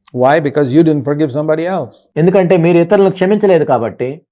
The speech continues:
Speaker 1: Now, if your transgressions are not forgiven, how in the world can you enter God's kingdom?
Speaker 2: ఒకవేళ మీ అపరాధములు క్షమించబడకుండా ఉన్నట్లయితే దేవుని రాజ్యంలోనికి ఎలా ప్రవేశిస్తారు మీరు?
Speaker 1: You think they'll be forgiven after you die? Is there a second chance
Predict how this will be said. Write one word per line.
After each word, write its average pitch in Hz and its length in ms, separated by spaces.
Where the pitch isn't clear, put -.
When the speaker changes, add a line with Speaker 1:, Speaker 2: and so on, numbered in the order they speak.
Speaker 1:
Now, 151 140
if 127 60
your 214 160
transgressions 170 600
are 143 140
not 151 300
forgiven, 135 360
how 196 120
in 190 60
the 180 140
world 151 180
can 151 160
you 156 120
enter 156 140
God's 170 220
kingdom? 190 280
Speaker 2:
ఒకవేళ 180 340
మీ 170 180
అపరాధములు 180 720
క్షమించబడకుండా 175 800
ఉన్నట్లయితే 156 720
దేవుని 180 340
రాజ్యంలోనికి 185 520
ఎలా 180 180
ప్రవేశిస్తారు 180 680
మీరు? 85 260
Speaker 1:
You 131 80
think 147 160
they'll 139 220
be 135 80
forgiven 139 240
after 127 280
you 113 80
die? 139 160
Is 131 160
there 123 100
a 123 160
second 135 180
chance 143 300